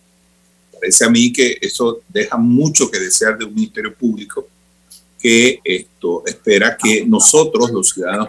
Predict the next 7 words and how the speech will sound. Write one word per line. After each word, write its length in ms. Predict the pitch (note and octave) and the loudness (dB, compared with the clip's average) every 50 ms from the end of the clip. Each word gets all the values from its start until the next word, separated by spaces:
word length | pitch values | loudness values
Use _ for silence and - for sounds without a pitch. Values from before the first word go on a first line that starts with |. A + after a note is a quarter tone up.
| - | -8
tengamos 440 | - F2+ F2 - F#2+ G2 G#2 G#2+ - - | -10 -12 -10 -6 -4 -4 -4 -4 -6 -10
confianza 760 | - - - - - - G#2 G2 F#2 F#2+ - - G2+ F#2+ - - _ _ _ _ _ _ _ _ _ _ _ _ | -16 -20 -20 -20 -14 -6 -4 -4 -2 0 -2 -2 -2 -4 -8 -12 _ _ _ _ _ _ _ _ _ _ _ _
en, 320 | - E2 D#2+ - - - - _ - - - _ | -14 -12 -12 -12 -14 -16 -20 _ -20 -20 -20 _
en 100 | - - | -4 -2
su 200 | - - - - | 0 0 -2 -4
gestión. 400 | - - - _ - B2+ - - - - _ _ _ _ _ _ _ _ _ _ _ _ _ _ _ _ _ _ - E2 - | -12 -14 -18 _ -12 -12 -12 -12 -16 -20 _ _ _ _ _ _ _ _ _ _ _ _ _ _ _ _ _ _ -20 -14 -2
Yo 500 | F2+ F#2 F#2+ G#2 A2+ B2 B2+ B2 - - | 0 2 4 6 6 6 6 6 2 0